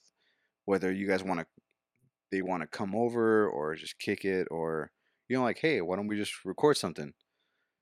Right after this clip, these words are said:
Or like, "Oh, hey, I have an interesting, i-, interesting topic. You wanna talk about it here?" Or like, "Yeah, sure, let's do it." And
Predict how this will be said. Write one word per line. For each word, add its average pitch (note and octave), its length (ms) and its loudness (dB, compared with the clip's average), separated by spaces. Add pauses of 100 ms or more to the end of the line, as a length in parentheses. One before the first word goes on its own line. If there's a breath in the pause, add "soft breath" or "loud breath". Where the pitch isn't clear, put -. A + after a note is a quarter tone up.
(360)
Or G2 100 2
like, F#2+ 140 4
"Oh, B2 160 4
hey, C#3 160 0
I A#2+ 40 4
have A#2 100 2
an A#2+ 80 0
interesting, G#2+ 440 -4
i-, A2+ 200 -2
interesting - 400 -6
topic. A2+ 500 -2
You F#2+ 80 -8
wanna F#2+ 220 -2
talk - 300 0
about A2 220 -2
it F2+ 100 -6
here?" C#3 320 -2
Or - 160 -6
like, D2 140 -8
"Yeah, G#3 180 -6
sure, G#3 300 -2
let's C#3+ 180 2
do D3+ 220 2
it." A#2+ 140 6
And G2 280 -4